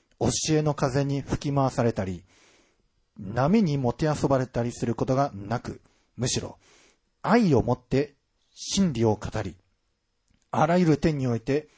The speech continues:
成長し、頭なるキリストに達することができるためなのです。アメン。ね、えー、なぜ、えー、ある人を預言者、ある人を伝道者、ある人を使徒、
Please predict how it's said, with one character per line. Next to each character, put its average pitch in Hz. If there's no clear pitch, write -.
成 135
長 120
し、 -
頭 214
な 156
る 117
キ -
リ 190
ス -
ト 185
に 175
達 151
す 214
る 170
こ 131
と 117
が 113
で 110
き -
る 170
た 127
め 110
な 101
の 90
で 82
す。 -
ア -
メ 98
ン。 90
ね、 -
え -
ー、 -
な 175
ぜ、 123
え 101
ー、 107
あ 139
る 123
人 101
を 92
預 104
言 120
者、 -
あ 127
る 117
人 -
を 92
伝 131
道 123
者、 -
あ 123
る 110
人 -
を 92
使 -
徒、 -